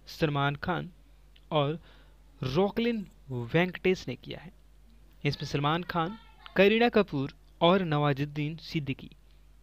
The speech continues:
मुख्य रूप से लीड रोल में आपको नजर आने वाले हैं। यह फिल्म सत्रह जुलाई दो हज़ार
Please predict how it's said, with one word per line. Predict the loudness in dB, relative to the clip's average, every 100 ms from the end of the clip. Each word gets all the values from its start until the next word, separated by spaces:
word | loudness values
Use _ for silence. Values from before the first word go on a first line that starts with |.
| -20 -10 -4
मुख्य | -4 -4 -8 -10 -20 -20 -20 -10 -2
रूप | 0 0
से | 0 -2 -2 -8 -20 -20 -4
लीड | 2 4 4 4
रोल | 2 2
में | 0
आपको | 0 0 -4 -6
नजर | -2 -2 -4 -6
आने | -6 -6
वाले | -10 -12
हैं। | -16 -20 -20 -20 -20 -20 -20 -20 -20 -20 -4
यह | 2 2
फिल्म | 4 4 4 -4 -10 -2
सत्रह | 2 4 4 2
जुलाई | 2 6 6 6
दो | 0 -4
हज़ार | -2 4 4